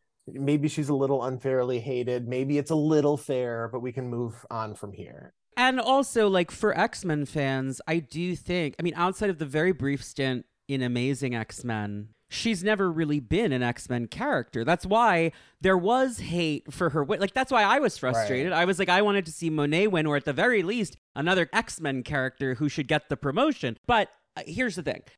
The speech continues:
Speaker 2: It worked really, really well.
Speaker 1: Yeah.
Speaker 2: It's worked really, really, really well. You still need, for X-Men fans who are notorious among comics fans,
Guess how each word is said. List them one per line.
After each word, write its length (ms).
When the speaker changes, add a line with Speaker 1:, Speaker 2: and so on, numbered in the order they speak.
Speaker 2:
It 160
worked 300
really, 200
really 260
well. 500
Speaker 1:
Yeah. 240
Speaker 2:
It's 180
worked 300
really, 260
really, 260
really 220
well. 300
You 260
still 380
need, 540
for 160
X-Men 480
fans 440
who 140
are 280
notorious 920
among 320
comics 420
fans, 560